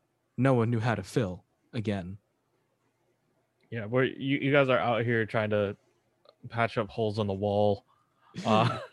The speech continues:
Speaker 2: yeah,
Speaker 1: God damn
Speaker 2: we,
Speaker 1: it,
Speaker 2: we
Speaker 1: Chu, leaving holes for people to p-, patch up.
Speaker 2: Yeah, we do. He's just out here with a sledgehammer, and we're,
Speaker 1: <laughs>
Speaker 2: we're out here with some, uh, some
Speaker 1: All the
Speaker 2: fill-in.
Speaker 1: poor writers having to, like,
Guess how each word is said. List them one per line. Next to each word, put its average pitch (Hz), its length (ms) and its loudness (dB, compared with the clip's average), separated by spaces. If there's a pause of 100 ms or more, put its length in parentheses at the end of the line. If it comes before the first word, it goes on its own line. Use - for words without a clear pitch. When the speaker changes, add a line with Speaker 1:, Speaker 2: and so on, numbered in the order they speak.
(500)
Speaker 2:
yeah, 98 80 -8
Speaker 1:
God 131 220 0
damn 165 160 6
Speaker 2:
we, 135 80 8
Speaker 1:
it, 127 80 4
Speaker 2:
we 123 60 2
Speaker 1:
Chu, 175 160 8
leaving 165 300 6
holes 156 280 6
for - 80 0
people 170 220 -4
to 156 80 0
p-, - 140 -12
patch 202 280 0
up. 214 240 0 (800)
Speaker 2:
Yeah, 95 420 -6
we 127 120 -4
do. 110 280 -6 (380)
He's 120 180 -6
just 131 180 -4
out 123 200 2
here 123 100 2
with 113 160 0
a 107 60 -4
sledgehammer, 104 800 -6 (180)
and 107 160 -6
we're, 107 200 -2
Speaker 1:
<laughs> - 20 -8
Speaker 2:
we're 110 200 -4
out 107 220 -2
here 107 160 -4
with 101 200 -6
some, 101 220 -10
uh, 98 140 -8 (580)
some 98 120 -10
Speaker 1:
All - 60 -4
the - 0 -
Speaker 2:
fill-in. 110 260 2
Speaker 1:
poor 131 40 0
writers 113 300 -2
having 110 240 -4
to, 110 60 -2
like, 107 260 -4